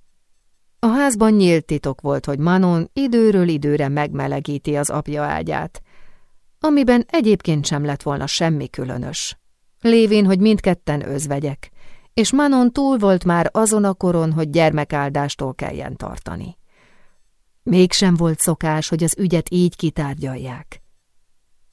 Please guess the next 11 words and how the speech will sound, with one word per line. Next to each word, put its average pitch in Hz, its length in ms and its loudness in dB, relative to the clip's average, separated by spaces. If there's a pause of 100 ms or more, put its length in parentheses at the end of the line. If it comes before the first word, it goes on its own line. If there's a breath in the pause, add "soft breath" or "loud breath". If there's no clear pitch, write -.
(160)
A 233 80 -2
házvezetőnő 202 840 2
egy 185 140 0
pillanatra 175 600 0
össze 170 260 -2
is 139 160 -6
ráncolta 123 540 -8
a 120 60 -10
szemöldökét, - 760 -8
de - 120 -10
tudta, 196 580 -4